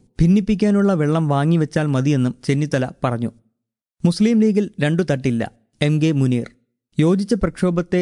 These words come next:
ചൊല്ലി മുസ്ലിം ലീഗിൽ രണ്ടു തട്ടില്ലെന്ന് എം കെ മുനീർ പറഞ്ഞു. യോജിച്ച സമരത്തിൽ പങ്കെടുത്തതിൽ കുറ്റബോധവുമില്ല.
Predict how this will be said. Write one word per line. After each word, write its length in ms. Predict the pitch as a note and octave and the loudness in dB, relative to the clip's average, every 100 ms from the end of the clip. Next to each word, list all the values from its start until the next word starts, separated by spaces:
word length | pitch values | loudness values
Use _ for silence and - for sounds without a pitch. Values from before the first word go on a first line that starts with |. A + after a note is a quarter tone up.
| F3 - | -4 -4
ചൊല്ലി 300 | D3+ C#3 C#3+ - - | -2 0 -4 -4 -4
മുസ്ലിം 360 | D3 F3 F3+ F3+ | -2 0 2 2
ലീഗിൽ 280 | F3 E3+ E3 | 2 0 -2
രണ്ടു 260 | C#3+ D3 F3 | -2 0 0
തട്ടില്ലെന്ന് 560 | E3 D3+ D3 C#3 C3+ B2 | -2 -2 -2 0 -2 -2
എം 120 | C3+ D3 | -2 0
കെ 140 | D#3+ | 0
മുനീർ 320 | C#3+ C3 C3 - | 0 0 -2 -4
പറഞ്ഞു. 340 | B2 A2+ A2 - _ - | -6 -4 -8 -10 _ -2
യോജിച്ച 460 | C#3+ E3+ F3+ - | 2 2 0 -2
സമരത്തിൽ 500 | G3 F#3 E3+ E3 E3+ E3+ | 0 2 0 0 -2 -2
പങ്കെടുത്തതിൽ 680 | C#3+ C#3 D3+ D3 D3+ C#3 C#3+ - | -2 -2 0 -2 -2 -2 -4 -4
കുറ്റബോധവുമില്ല. 840 | D3+ - E3+ D#3+ D3+ D3+ C3 | -2 0 0 2 2 0 0